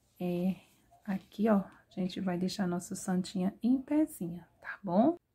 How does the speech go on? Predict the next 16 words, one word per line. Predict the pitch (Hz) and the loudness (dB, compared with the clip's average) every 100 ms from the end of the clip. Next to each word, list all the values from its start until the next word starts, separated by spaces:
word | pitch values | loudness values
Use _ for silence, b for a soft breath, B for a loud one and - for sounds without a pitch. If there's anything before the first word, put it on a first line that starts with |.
| _ _ _ _ _ _ | _ _ _ _ _ _
Se | - 202 | -6 0
vocês | 226 254 - 269 285 | 2 2 4 2 2
tiverem | 262 208 214 202 190 | 2 6 8 8 8
aí | 185 185 | 6 6
algum | 185 175 180 | 4 4 4
material | 185 185 180 220 233 220 233 | 4 2 2 6 8 6 4
que | 214 | 0
seja | - 185 180 185 | 0 0 2 4
resistente, | 190 196 285 - 220 269 277 | 4 4 0 2 4 4 4
né, | 208 196 | 6 8
aí | 185 180 | 6 4
a | 185 | 2
prova | 185 185 | 0 2
d'água | 226 220 226 233 | 6 6 6 2
será | - 233 | 2 6
melhor. | 220 262 285 165 | 6 8 6 2